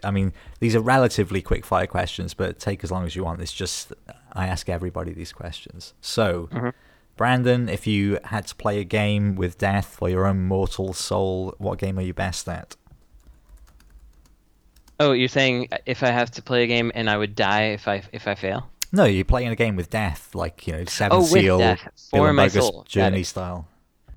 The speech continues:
Speaker 2: Got it. Um, hmm. Well, let's see. If death is around me, there, it's like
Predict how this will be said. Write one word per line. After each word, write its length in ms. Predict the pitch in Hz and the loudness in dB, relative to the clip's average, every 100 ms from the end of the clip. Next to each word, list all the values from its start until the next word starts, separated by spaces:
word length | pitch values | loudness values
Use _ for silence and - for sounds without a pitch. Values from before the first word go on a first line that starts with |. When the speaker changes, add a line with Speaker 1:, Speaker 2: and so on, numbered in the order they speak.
| - | -14
Speaker 2:
Got 200 | - 110 98 | -2 0 0
it. 80 | - _ _ - _ _ - | -4 _ _ -20 _ _ 2
Um, 640 | 113 117 123 120 120 120 - _ _ _ _ _ _ _ _ - | 4 4 2 0 -2 -4 -12 _ _ _ _ _ _ _ _ -12
hmm. 440 | 147 131 113 110 107 127 - | -4 -2 0 0 -2 -8 -16
Well, 640 | 120 123 127 139 156 185 196 _ _ _ _ _ _ _ _ _ _ _ _ _ _ _ _ - - - - - | -12 -2 2 4 4 2 -2 _ _ _ _ _ _ _ _ _ _ _ _ _ _ _ _ -16 -12 -12 -10 -4
let's 260 | 117 120 - | 0 0 -4
see. 560 | - 110 104 101 101 - _ _ _ _ _ - | -4 2 4 4 0 -8 _ _ _ _ _ -4
If 240 | 120 113 | -2 0
death 260 | 139 180 185 | 2 2 0
is 140 | 120 | -2
around 460 | 120 113 120 123 123 | 0 2 2 0 -4
me, 220 | 107 101 | -6 -6
there, 300 | 107 104 98 - | -4 -4 -6 -6
it's 320 | 101 - - | -8 -8 -4
like 500 | 107 98 92 - | 0 0 -4 -14